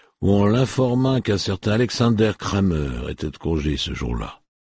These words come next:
mais qu'il serait de retour le lendemain matin à dix heures. Ballard songea que vendre des smokings à Beverly Hills exigeait d'avoir un prénom à rien plus formel que Sandy.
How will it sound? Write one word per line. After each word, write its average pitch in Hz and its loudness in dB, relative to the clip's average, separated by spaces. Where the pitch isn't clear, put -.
mais 87 4
qu'il 110 2
serait 113 2
de 78 -4
retour 95 2
le 78 0
lendemain 85 0
matin 85 -2
à 80 0
dix 73 -2
heures. - -8
Ballard 78 -4
songea 71 -4
que - -8
vendre 65 -2
des 71 -6
smokings 92 -2
à 60 -8
Beverly 85 -2
Hills 98 -2
exigeait 127 2
d'avoir 127 2
un 120 2
prénom 127 2
à 104 0
rien 107 2
plus 90 0
formel 95 0
que - -6
Sandy. 82 -2